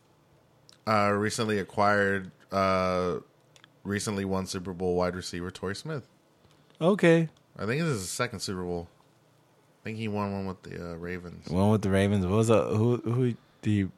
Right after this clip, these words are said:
Speaker 2: whose team was he in for a recent Super Bowl?
Speaker 1: The
Speaker 2: Did he
Speaker 1: Eagles.
Speaker 2: But did he do anything in the Super Bowl? I don't remember him.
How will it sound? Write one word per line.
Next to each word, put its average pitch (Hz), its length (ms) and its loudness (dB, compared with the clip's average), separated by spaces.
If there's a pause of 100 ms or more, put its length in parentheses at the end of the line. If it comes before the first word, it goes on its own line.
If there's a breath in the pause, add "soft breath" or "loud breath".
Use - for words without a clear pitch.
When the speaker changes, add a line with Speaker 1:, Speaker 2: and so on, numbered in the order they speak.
(100)
Speaker 2:
whose 127 300 0
team 131 260 -2
was 135 140 0
he 135 120 0
in 147 320 -4 (220)
for 113 160 -2
a 117 40 2
recent 127 380 0
Super 143 200 -4
Bowl? 151 340 -2 (340)
Speaker 1:
The 123 120 -2
Speaker 2:
Did 139 80 2
he 143 80 2
Speaker 1:
Eagles. 90 320 -4 (1120)
Speaker 2:
But 131 120 -4
did 151 120 0
he 165 120 2
do 226 160 0
anything 190 280 2
in 185 60 4
the 190 80 6
Super 226 240 0
Bowl? 214 140 6
I 185 60 10
don't 196 120 6
remember 165 300 6
him. 95 300 4